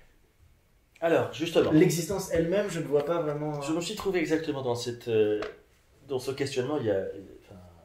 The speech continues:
Speaker 1: à un moment donné, et je me suis dit, mais non, c'est qu'au fond, euh, c'est pas que nous devons être joyeux. Au fond, euh, c'est, ce n'est pas un devoir, déjà. Et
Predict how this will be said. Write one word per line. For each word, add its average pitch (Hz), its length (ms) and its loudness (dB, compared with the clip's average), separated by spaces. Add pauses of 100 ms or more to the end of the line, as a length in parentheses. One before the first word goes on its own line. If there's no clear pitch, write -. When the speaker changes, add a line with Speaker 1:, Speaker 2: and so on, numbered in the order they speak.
Speaker 1:
à 95 40 -20
un 95 40 -16
moment 95 200 -12
donné, 147 340 -4
et 104 60 -4
je 101 100 -14
me 104 80 -12
suis - 140 -18
dit, 117 100 -12
mais 160 80 -10
non, 170 80 -10
c'est - 160 -12
qu'au - 240 -8
fond, 113 340 -6 (680)
euh, - 40 -10 (680)
c'est - 220 -18
pas 165 120 -8
que 113 100 -12
nous 107 240 -8
devons 110 380 -6
être - 240 -16
joyeux. - 160 -20 (1400)
Au 85 80 -18
fond, 147 200 -6
euh, - 220 -10 (680)
c'est, - 200 -20
ce - 140 -18
n'est 80 80 -18
pas 92 200 -12
un 85 40 -18
devoir, 110 520 -4 (160)
déjà. 143 440 -8 (760)
Et 107 440 -6